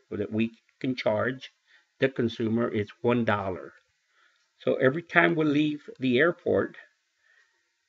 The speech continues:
our A B I tax that we need to have in order to work at the airport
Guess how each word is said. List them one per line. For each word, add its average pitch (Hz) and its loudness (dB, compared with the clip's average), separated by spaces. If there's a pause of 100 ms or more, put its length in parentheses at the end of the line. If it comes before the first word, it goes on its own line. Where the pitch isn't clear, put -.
(200)
our 120 0
A 135 4
B 139 2
I 110 4
tax - -6 (1080)
that 117 2
we 110 2
need 117 2
to 160 2
have 107 0
in 107 0
order 117 -2
to 117 -6
work 139 0
at 104 -6
the 92 -4
airport 92 -4